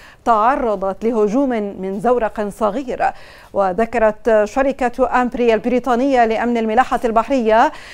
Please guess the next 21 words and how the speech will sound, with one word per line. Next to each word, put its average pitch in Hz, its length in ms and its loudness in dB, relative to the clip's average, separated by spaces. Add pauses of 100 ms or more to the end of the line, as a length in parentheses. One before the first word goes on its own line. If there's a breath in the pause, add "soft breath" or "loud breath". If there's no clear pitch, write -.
(160 loud breath)
أن 240 140 2
الهجوم 233 440 2 (100)
حدث 330 380 2
على 285 280 4
بعد 311 280 2
نحو 233 380 -2
سبعة 226 420 2
وستين 226 720 -2
ميلا 294 360 0 (100)
بحريا 214 640 -2 (100)
جنوب 220 400 -2
غربي 208 680 -2
الحديدة. 202 560 -6 (520 loud breath)
وقال 214 600 2
موقع 233 540 4
تريد 214 340 0
واينز 254 540 4
المختص 208 920 0
بأخبار 214 540 0
الشحن 247 360 -2
العالمية 247 640 2